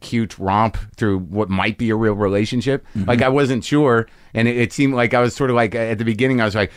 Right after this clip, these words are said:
Speaker 1: "Oh, this is cute. What are these girls gonna do? Where's this gonna go?"
Speaker 2: Mm-hmm.
Speaker 1: And then once the emotion, uh, you know, kind of locked in, it became a little like, "Oh my God."
Speaker 2: Yeah.
Speaker 1: You know, you didn't know, like, she's an, uh, an amazing actress, and, and it's an, it's a character that I think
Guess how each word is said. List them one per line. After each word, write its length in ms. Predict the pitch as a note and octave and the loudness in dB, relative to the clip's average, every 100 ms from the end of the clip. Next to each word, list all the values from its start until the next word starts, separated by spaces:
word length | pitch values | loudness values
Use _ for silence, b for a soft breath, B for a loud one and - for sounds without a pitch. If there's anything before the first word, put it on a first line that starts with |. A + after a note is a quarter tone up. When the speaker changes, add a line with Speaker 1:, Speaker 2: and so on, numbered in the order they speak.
| B - | B -2
Speaker 1:
"Oh, 120 | D3 | 0
this 160 | E3 D#3 | 0 -2
is 100 | - | -4
cute. 300 | A#2+ A#2 B2 | 0 2 2
What 100 | B2+ | 2
are 40 | |
these 200 | B2+ B2 | 2 0
girls 300 | A#2+ G#2+ F2+ | 0 0 2
gonna 180 | G2 F#2+ | 0 0
do? 300 | F#2 F#2 E2 | 2 0 0
Where's 200 | A2 A2+ | 0 0
this 140 | B2 - | 0 0
gonna 180 | A2+ F2+ | 0 2
go?" 240 | F#2 E2+ | 2 2
Speaker 2:
Mm-hmm. 200 | E2 G#2+ - | 0 -4 -4
Speaker 1:
And 180 | A#2+ C3 | 0 2
then 180 | C3+ C3+ | 2 2
once 200 | C3+ - | 0 2
the 80 | A#2 | 2
emotion, 480 | A2 C#3 - A2 | 2 2 0 -2
uh, 520 | G#2+ - G2+ G2 F#2 F2 | -2 0 2 2 0 -2
you 80 | G2+ | -6
know, 100 | F#2+ | -4
kind 220 | B2 G#2+ | -2 -2
of 80 | F#2 | 0
locked 340 | G#2+ A2 - | 0 -2 0
in, 300 | B2+ B2+ G2 b b b | 0 0 -2 b b b
it 120 | A2+ | -4
became 340 | A2+ - A2+ A2 | -2 -2 -2 -2
a 40 | |
little 220 | G#2+ G#2 | -2 -4
like, 200 | G2+ E2+ | -4 -8
"Oh 140 | G2 A2+ | -8 -8
my 140 | F2+ | -8
God." 480 | E2 G#2+ A2+ E2 E2 - B B | -8 -6 -4 -4 -8 -14 B B
Speaker 2:
Yeah. 180 | G#2+ A#2 | -2 0
Speaker 1:
You 60 | |
know, 60 | A#2 | 2
you 140 | A2+ | 0
didn't 300 | A2+ B2 A#2+ | 2 0 2
know, 280 | A2+ A2+ A2 | 2 4 2
like, 280 | G#2+ G#2+ G#2 | 2 -2 -2
she's 360 | - D#3+ E3+ C#3+ | -4 -2 -2 0
an, 280 | A2 G#2 G#2+ | 0 0 -2
uh, 200 | G#2 G2+ | -2 -2
an 100 | G#2+ | 0
amazing 360 | G#2+ A#2+ G#2 G2+ | 0 2 0 -2
actress, 400 | A#2 C3+ F#2+ - | -2 -2 -4 -2
and, 100 | G2 | -4
and 180 | G2 G2+ | -2 -4
it's 160 | F#2+ G#2+ | -2 -2
an, 100 | G2 F#2+ | -2 -4
it's 220 | G#2+ G2 | -6 -6
a 60 | A2 | -8
character 480 | - D3+ C#3+ B2+ A2 | -4 -2 0 0 0
that 140 | G2 | 2
I 80 | G2 | 0
think 280 | - G#2 | 0 -2